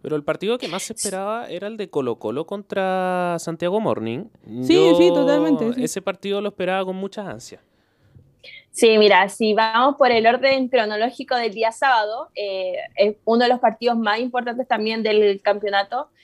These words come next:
Speaker 3: era el que iba a enfrentar a Santiago Morning con Colo-Colo, que muchos dicen que es un partido,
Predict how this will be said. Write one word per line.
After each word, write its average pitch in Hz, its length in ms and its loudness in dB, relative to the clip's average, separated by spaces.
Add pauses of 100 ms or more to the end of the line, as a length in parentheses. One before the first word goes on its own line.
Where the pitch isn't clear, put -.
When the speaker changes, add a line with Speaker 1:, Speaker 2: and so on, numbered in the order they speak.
(200)
Speaker 3:
era 220 120 6
el 240 100 4
que 240 80 -6
iba 240 80 0
a 247 60 -2
enfrentar 226 320 0
a 247 80 6
Santiago 233 360 0
Morning 233 280 -4
con 233 160 -4
Colo-Colo, 196 580 0 (340)
que 214 120 0
muchos 269 300 0
dicen 311 360 -4
que 247 480 0
es 269 260 -2
un 269 300 -2
partido, 269 880 0